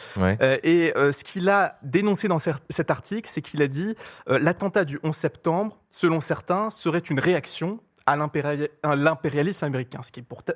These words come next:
Speaker 2: pour, pour partie vrai. En revanche, il dit, une réaction, c'est aussi une action qui est fondée elle-même sur une vision du monde qu'il nous appartient de juger si elle est juste ou pas.
Speaker 1: Et là, du coup, c'est quoi cette vision ?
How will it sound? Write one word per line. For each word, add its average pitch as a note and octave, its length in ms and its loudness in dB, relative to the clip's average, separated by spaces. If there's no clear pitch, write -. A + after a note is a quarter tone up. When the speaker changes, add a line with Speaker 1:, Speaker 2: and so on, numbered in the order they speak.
Speaker 2:
pour, - 160 -2
pour - 140 -4
partie - 300 0
vrai. B2 280 -2
En D3+ 80 4
revanche, E3+ 480 2
il D3+ 80 -4
dit, A#3+ 240 -4
une E3 200 4
réaction, C#3 600 0
c'est - 240 2
aussi F#3 400 0
une C#3 160 2
action G#3+ 460 2
qui F3 180 -2
est E3 180 -2
fondée F#3+ 680 2
elle-même E3+ 340 4
sur G3 300 -4
une A3+ 120 -2
vision C#3+ 460 2
du A#2+ 120 -2
monde D3 200 2
qu'il F3+ 140 2
nous D#3 160 4
appartient D3 400 -2
de A#2+ 100 -4
juger B2+ 440 -2
si - 220 -2
elle C3 160 2
est A#2 60 0
juste D#3 300 -4
ou B2+ 60 -4
pas. - 320 -4
Speaker 1:
Et G2 60 0
là, F2+ 80 4
du E2+ 100 -2
coup, - 100 -6
c'est E2+ 140 0
quoi F2+ 100 4
cette D#2 200 -2
vision ? D#2 260 -2